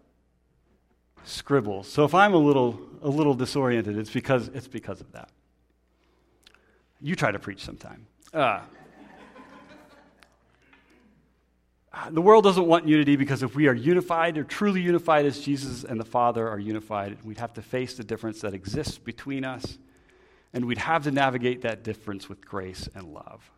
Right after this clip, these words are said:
which would mean us being a little less selfish. Uh, so we're scared because we don't want to accept what is good and different in others, and fear makes us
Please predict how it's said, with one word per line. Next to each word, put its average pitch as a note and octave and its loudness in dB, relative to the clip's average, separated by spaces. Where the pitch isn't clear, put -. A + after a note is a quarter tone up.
which - -16
would A2 -8
mean B2 0
us A#2+ -6
being A2+ -6
a G#2+ -12
little A#2 -6
less G#2+ -4
selfish. - -18
Uh, A#2 -18
so - -6
we're A#2+ 0
scared D#3 4
because C3+ -2
we A#2 -6
don't C3+ 0
want B2+ -4
to A2+ -8
accept B2+ -4
what A2+ -6
is G2 -8
good A#2 -2
and G2+ -12
different A2 -6
in G#2+ -14
others, G2+ -10
and F#2 -16
fear G#2 -8
makes F#2+ -14
us F#2 -16